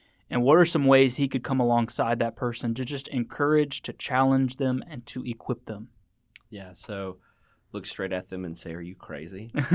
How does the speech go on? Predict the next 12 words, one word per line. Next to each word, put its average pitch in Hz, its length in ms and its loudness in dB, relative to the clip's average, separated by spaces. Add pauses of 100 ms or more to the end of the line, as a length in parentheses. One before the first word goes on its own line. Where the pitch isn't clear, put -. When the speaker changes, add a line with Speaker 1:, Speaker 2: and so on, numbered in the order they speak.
(460)
Speaker 2:
No, 87 260 -2
no, 90 120 -6
I'm 87 160 -6
kidding. 78 320 -8
That's, - 260 -8 (140)
that's 131 240 4
not 139 160 6
the 117 80 -2
response. 107 520 0
To 107 60 -8
be 120 100 0
clear, 110 480 2